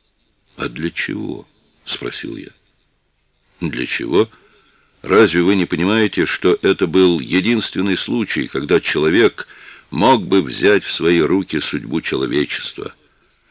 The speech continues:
Через несколько поколений мы создали бы расу сверхлюдей». «Это из вашего-то материала?» — спросил я насмешливо. «У моего сырья было всё, что нужно.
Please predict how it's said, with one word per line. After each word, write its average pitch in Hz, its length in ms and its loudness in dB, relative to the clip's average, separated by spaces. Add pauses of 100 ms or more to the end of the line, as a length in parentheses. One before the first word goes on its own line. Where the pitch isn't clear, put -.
(160)
Через 85 320 2
несколько 95 480 2
поколений 92 540 2
мы 90 340 0 (420)
создали 92 560 4
бы 82 180 4
расу 87 600 0
сверхлюдей». 71 880 -2 (1700)
«Это 69 260 -6
из 64 480 -6
вашего-то 62 600 -10
материала?» — 64 720 -10 (400)
спросил 58 520 -8
я 53 120 -10
насмешливо. - 580 -18 (1200)
«У 85 120 -2
моего 117 360 6
сырья 101 440 4
было 95 240 4
всё, 90 260 2
что 85 220 -2
нужно. 69 440 -4